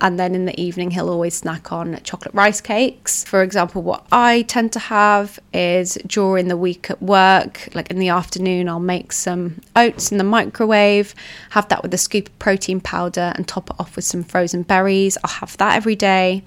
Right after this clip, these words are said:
In the evening, I like to have an Options hot chocolate that's low calorie and just satisfies the sweet tooth in the evening. And then also I like to have Greek yogurt with berries and honey, like, protein bars and protein smoothies as well. Those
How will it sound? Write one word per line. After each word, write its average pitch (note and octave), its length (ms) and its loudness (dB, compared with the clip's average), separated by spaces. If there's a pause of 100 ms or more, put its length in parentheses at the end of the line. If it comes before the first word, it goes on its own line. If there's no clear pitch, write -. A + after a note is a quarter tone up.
In G#3 80 -2
the - 160 -2
evening, G#3 320 0
I F#3 40 0
like F3+ 180 -2
to F#3 80 -4
have F3 180 -4
an F3+ 80 -2
Options - 440 -8
hot - 180 -8
chocolate C4+ 720 2
that's - 220 -6
low F#3+ 180 0
calorie A3+ 840 2 (240)
and G3 160 -2
just - 320 -2
satisfies - 540 -2
the - 60 -6
sweet - 280 -4
tooth - 260 -6
in F3+ 80 -4
the F3+ 160 -6
evening. F#3 580 0
And G#3 220 4
then F#3 280 4
also F#3 440 0
I F3+ 60 4
like F3 240 -2
to - 80 -10
have - 340 -8
Greek - 260 -14
yogurt - 280 -6
with - 200 -10
berries G3+ 440 2
and F3+ 120 -4
honey, A#3+ 760 0 (400)
like, - 140 -14
protein A3+ 460 -2
bars G#3 720 2
and F#3 200 -4
protein F#3+ 440 -4
smoothies G#3+ 640 0
as - 180 -6
well. G3 460 4
Those G3+ 460 2